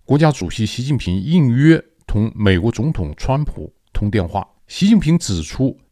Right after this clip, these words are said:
校正中美关系这艘大船的航向，需要我们把好舵、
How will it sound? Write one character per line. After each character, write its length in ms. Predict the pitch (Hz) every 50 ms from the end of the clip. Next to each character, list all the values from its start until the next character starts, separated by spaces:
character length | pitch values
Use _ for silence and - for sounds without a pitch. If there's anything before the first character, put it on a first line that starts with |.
| _ -
校 280 | - - 214 185 120
正 240 | 104 - - 147 - - _ _ _ -
中 180 | - 180 202
美 140 | 214 143 87
关 260 | 78 - 123 127 131
系 160 | 127 - 101
这 220 | 90 80 - 123 104
艘 180 | - - 101 98
大 260 | - - 151 127 98
船 260 | - - - 90 101
的 60 | 92
航 280 | - - - - 107 127
向， 240 | 127 - 175 165 - - _ _ _
需 220 | - - - 170 190
要 100 | 185 160
我 180 | 120 90 87
们 220 | 87 95 101 98 - _ _ _ _
把 240 | - - 92 123 160
好 180 | 131 95 - - -
舵、 340 | - - 165 135 - -